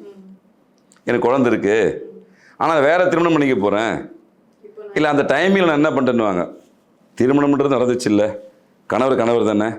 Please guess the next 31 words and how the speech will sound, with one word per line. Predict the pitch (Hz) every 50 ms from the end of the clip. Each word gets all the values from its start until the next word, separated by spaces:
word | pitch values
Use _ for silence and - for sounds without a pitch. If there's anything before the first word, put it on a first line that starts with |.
| - - -
அந்த | - 131 233 - -
குலசாமி | 202 202 190 190 190 180 185
தான் | 180 170 135 101
உங்க | 104
குலசாமி. | 98 90 - 85 76 71 69 69 - - _ _ _ _ _ _ _ _ _
சரி, | _ - - - - - 185 170 165
இன்னொரு | 175 190 202 196 185
வாழ்க்கையை | 170 180 196 208 - - 170 147 151
அமைச்சிக்க | 160 156 165 147 123
போறீங்களா? | 127 123 120 120 131 131 123 -
தப்பே | - 165 - - 233 220
கிடையாது. | 196 185 - 127 107 87 80 - -
அவருடைய | - 104 117 120 120 117 -
கணவனுடைய | 117 131 156 160 156 147 139 -
குலதெய்வமோ | 135 143 143 139 139 135 139 147
அதான் | 196 233 214 226 226 190
குலதெய்வம். | 180 160 151 139 120 101 90 - - - - - - _ _ _ _ -
அதுல | - 135 139 131 139 156
இவரு | 160 180 185 180 165
அவரெல்லாம் | 147 143 139 147 147 143
குழப்பமே | 123 131 139 135 135 135 139 139
இருக்க | 131 123 120 123
தேவையில்லை. | 123 123 117 120 113 110 113 113
பெண்களுக்கு | 110 113 113 123 131 123 127 127 117 127 139
ரெண்டு | 120 117 117 117 117
குலதெய்வம் | 117 113 113 113 113 113 117 123 117
உண்மை. | 110 104 110 107 107 107 110 120 120 120 - - - - - - _ _ _ -
எதுவாக | - 101 123 143 165 175 175 180 180 175 175
இருந்தாலும் | 170 160 147 147 143 143 139 151 156 170 - - - - - -
பீரியாட்டின்னு | - 151 156 156 160 156 151 143 156 156
சொல்லும்போது | 139 - 127 127 127 123 123 117 117 117 113 127 139 151 147 - - -